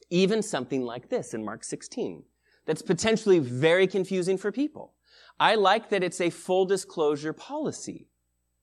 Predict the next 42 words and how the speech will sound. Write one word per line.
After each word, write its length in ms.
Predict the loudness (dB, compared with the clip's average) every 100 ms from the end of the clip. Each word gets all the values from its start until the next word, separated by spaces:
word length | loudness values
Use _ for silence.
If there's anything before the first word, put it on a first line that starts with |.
| _ _ _ _
So 140 | -12
talk 300 | -10 -10 -10
through 160 | -6 -4
this 160 | -4
with 160 | -10 -8
me 80 | -8
real 160 | -6
quick. 280 | -8 -12 -16 _ _ _ _ _
So 140 | -8
what 140 | -4
are 60 | -2
we 120 | -4
supposed 300 | -6 -8 -8
to 60 | -10
think 340 | -6 -6 -6
then 200 | -12 -12
about 300 | -10 -8 -8
something 360 | -12 -12 -10 -12
like 200 | -16 _
this? 320 | -20 -18 -20 _ _ _ _ _
Well, 100 | -2
this 120 | 0 0
is 120 | 0
something 280 | 0 2 2
that 80 | 2
I 80 |
think 220 | 2 -2 2
does 260 | 2 2
take 180 | -2 -2
some 160 | 0 -2
time 320 | -2 -2 -2
to 140 | -4 -6
study 400 | 0 2 2 2
and 140 | 0
to 100 | 0
work 280 | 2 0 -2
through 160 | -4
and 100 | -2
to 100 | 0
look 300 | 0 0 0
through 180 | -2 -2
history. 540 | -2 -6 -6 -2 -2